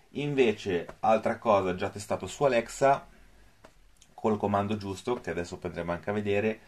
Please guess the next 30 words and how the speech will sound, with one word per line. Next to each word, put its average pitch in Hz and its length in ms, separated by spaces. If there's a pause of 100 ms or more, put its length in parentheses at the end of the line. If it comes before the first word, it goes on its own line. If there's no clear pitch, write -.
(180)
si - 220
riesce 107 600
anche 98 720
a 87 360 (320)
cambiare 82 560
canale. - 500 (300)
Quindi 80 420 (680)
Alexa 104 460
uno, 95 400 (400)
Google 95 360
Home 80 240
zero, 78 460 (260)
e - 300
io 85 320
non 90 200
sono 78 260
un 76 60
fan 78 220
di 78 80
Alexa, - 460
ma - 80
sono 82 200
un - 60
fan - 180
di - 80
Google. - 300 (640)
Però 95 240 (180)
sono - 340 (260)
anche 76 320
qua 80 200